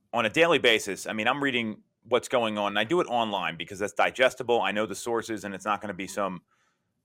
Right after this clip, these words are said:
"the housing market's crashing" nonsense that we've heard a lot of. I mean, that, that, that's something I do in the morning. I like to see what's coming out, you know, I, I, so, I mean, I'm spending fifteen, twenty minutes a day just kinda digesting that. Um,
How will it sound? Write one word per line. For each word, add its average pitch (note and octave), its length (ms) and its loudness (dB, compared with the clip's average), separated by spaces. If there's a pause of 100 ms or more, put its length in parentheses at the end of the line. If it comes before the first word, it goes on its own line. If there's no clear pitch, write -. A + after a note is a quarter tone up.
(140)
"the G2+ 80 0
housing A2+ 340 4
market's G2+ 320 0
crashing" G2 560 2
nonsense G2 520 -2
that F#2+ 100 0
we've F#2+ 120 -6
heard G2+ 180 4
a F#2 40 2
lot F2 240 2
of. C#2 180 -10
I E2+ 60 -12
mean, G2+ 160 -6
that, G#2 180 -2
that, B2 200 4
that's C3+ 160 4
something C3 240 -2
I B2 80 4
do A2+ 140 -2
in G2+ 60 -2
the F#2+ 60 -4
morning. A2 500 -2
I - 60 -6
like G#2 180 0
to - 60 -18
see A2+ 140 -8
what's A2+ 180 -6
coming F#2+ 320 -4
out, G#2 320 6
you G2+ 120 -8
know, G2 120 0
I, F2+ 100 -4
I, F2+ 300 -6
so, A2 220 0
I G#2+ 80 6
mean, A2+ 120 0
I'm B2 80 2
spending A#2 300 -2
fifteen, B2 400 -4
twenty A2+ 240 -4
minutes G2+ 240 -6
a F#2+ 40 -14
day G2 200 2
just F2+ 220 -10
kinda G2+ 180 0
digesting F2+ 600 -2
that. - 800 -10
Um, G2+ 320 2